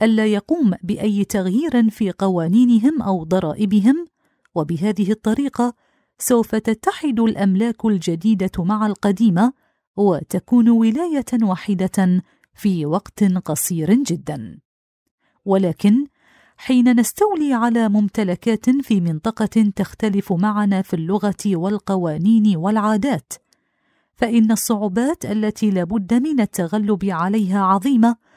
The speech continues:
ونحن في حاجة إلى حسن طالع كبير ويقظة عظيمة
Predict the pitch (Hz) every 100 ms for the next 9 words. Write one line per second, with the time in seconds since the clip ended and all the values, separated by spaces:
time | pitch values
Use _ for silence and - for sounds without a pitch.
0 | _ _ _ _ 180 139 175 - 208 202
1 | 214 - 277 226 233 247 226 214 202 175
2 | 247 - 220 214 180 254 269 247 226 226
3 | - 226 254 240 - - _ _ _ _
4 | - 170 156 - 226 196 - 220 196 185
5 | 190 269 233 - 233